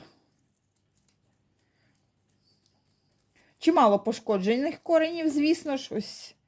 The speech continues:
з цієї сторони, оце от від старих туберідіїв, вони вже такі ось, бачите, коли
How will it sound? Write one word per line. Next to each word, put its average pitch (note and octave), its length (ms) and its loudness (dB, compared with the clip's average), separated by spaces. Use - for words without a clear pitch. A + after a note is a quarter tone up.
з - 80 -16
цієї A#3+ 400 2
сторони, A#3 480 0
оце A3 240 2
от G#3 180 0
від G3 160 -2
старих A3 340 0
туберідіїв, G#3+ 760 0
вони G3+ 320 2
вже G3+ 280 2
такі E3+ 320 -4
ось, D3+ 140 2
бачите, F#3+ 480 -2
коли G3+ 400 4